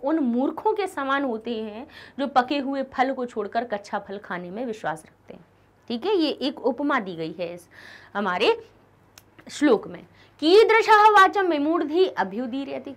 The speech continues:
किस प्रकार की बोली को, वाणी को, विमूढ़धि अभ्युदीर्यते, किस प्रकार की व-, वचनों को विमूढ़धि यानी मूर्ख लोग बोलते हैं,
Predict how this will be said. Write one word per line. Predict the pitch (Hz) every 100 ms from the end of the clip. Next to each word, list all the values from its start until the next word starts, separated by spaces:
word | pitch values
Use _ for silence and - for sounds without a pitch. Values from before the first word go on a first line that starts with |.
| _
किस | 349 381
प्रकार | - 381 320 311
की | 320 330 311 - - 202 - -
बोली | 185 214 247 302 311
को, | 311 190 185 - _ -
वाणी | 208 233 330 247
को, | - 180 208 - - -
विमूढ़धि | 254 294 247 381 320 370
अभ्युदीर्यते, | 359 240 226 277 196 202 185 180 196 190 - _ 330
किस | 359
प्रकार | - 392 381 381
की | 370 370
व-, | 269 220 240 240 214
वचनों | 233 240 339 330 269
को | - 214 208 269 381 - - _ 226
विमूढ़धि | 262 254 269 277 262
यानी | 254 247 240
मूर्ख | 247 339 359 277
लोग | 220 220 277 339 - - _ _ _ -
बोलते | 208 294 370 349 277 208
हैं, | 190 175